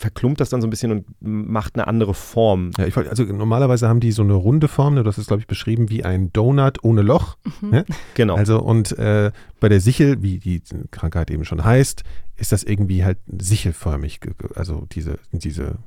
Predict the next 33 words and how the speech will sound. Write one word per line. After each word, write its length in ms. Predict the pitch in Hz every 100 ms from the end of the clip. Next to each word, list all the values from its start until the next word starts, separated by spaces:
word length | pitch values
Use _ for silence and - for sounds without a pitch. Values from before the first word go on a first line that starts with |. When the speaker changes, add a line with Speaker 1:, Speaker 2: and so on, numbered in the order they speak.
| -
Speaker 1:
Genau. 320 | 117 92 73 -
Speaker 2:
Teilchen. 380 | - 76 - 73
Speaker 1:
Genau. 200 | 117 98
Speaker 2:
Erythrozyten 560 | 90 113 123 - 147 -
heißen 220 | 95 78
die, 80 | 78
glaub 160 | -
ich, 60 | 87
oder 60 | 110
so. 60 |
Speaker 1:
Erythrozyten, 440 | 107 104 - 87 87
Speaker 2:
Ja. 60 |
Speaker 1:
genau, 280 | 87 73 71 95
roten 240 | 85 90
Blutkörperchen. 640 | 85 - 85 90 85 87 - _ -
Und 120 | 104
das 160 | 120
kann 200 | - 139
eben 180 | 147 127
dazu 200 | 117 -
führen, 280 | 98 123 135
dass 160 | 117 -
die 120 | 107
dann 280 | 104 107 104
in, 300 | 104 98 95
in 160 | 95 87
sehr 240 | 104 110
kleinen 460 | - - 104 107 90
Blutgefäßen 840 | 135 - 151 - 127 - 127 120 _ _ _ _ _
können 360 | - 107 107 98
die 140 | 107
dann 160 | 113 104
eben 540 | 107 101 104 98